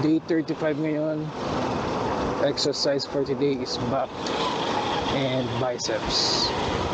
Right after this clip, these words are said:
So, yan, dalawang yan ang gagawin ko. Una-una sa ba-,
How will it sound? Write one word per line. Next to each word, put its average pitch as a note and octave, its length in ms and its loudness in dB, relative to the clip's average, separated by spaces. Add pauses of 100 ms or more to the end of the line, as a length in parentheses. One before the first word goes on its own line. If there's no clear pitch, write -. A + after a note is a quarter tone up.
(360)
So, B2+ 80 2
yan, D#3+ 160 2
dalawang E3 400 2
yan D#3+ 160 0
ang C#3+ 160 0
gagawin C#3 480 0
ko. D3 240 2 (560)
Una-una F3+ 480 0
sa D#3+ 160 0
ba-, D3+ 320 0